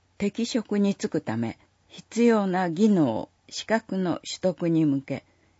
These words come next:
指定の講座を受講し、修了した場合、受講料の一部を支給します。対象、市内に住所を有する二十歳未満の子供を養育している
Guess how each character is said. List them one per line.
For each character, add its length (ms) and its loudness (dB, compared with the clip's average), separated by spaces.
指 200 -14
定 220 4
の 180 0
講 260 0
座 220 4
を 40 6
受 220 2
講 320 0
し、 380 -6
修 320 -2
了 200 2
し 140 -8
た 160 -2
場 220 0
合、 160 -2
受 180 0
講 320 4
料 220 2
の 160 2
一 280 2
部 180 0
を 100 -2
支 180 -16
給 240 -2
し 200 -6
ま 160 0
す。 240 -14
対 220 -4
象、 380 -4
市 280 0
内 260 4
に 220 4
住 260 2
所 240 -2
を 80 0
有 220 4
す 200 -2
る 160 -4
二 180 2
十 160 0
歳 360 -2
未 200 2
満 280 2
の 120 0
子 160 -6
供 360 2
を 80 2
養 260 4
育 280 0
し 120 -14
て 160 -4
い 100 0
る 200 -6